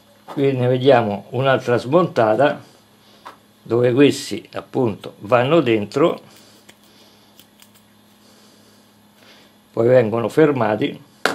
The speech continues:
Questo è un altro di una grossa crociera, ancora più grande, e questa è quella sostituita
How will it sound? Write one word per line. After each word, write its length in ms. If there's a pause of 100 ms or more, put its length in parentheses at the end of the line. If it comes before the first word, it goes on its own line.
(1900)
Questo 340
è 40
un 100
altro 560 (520)
di 140
una 180
grossa 460
crociera, 760 (680)
ancora 420
più 200
grande, 560 (3250)
e 200
questa 320
è 80
quella 300
sostituita 1000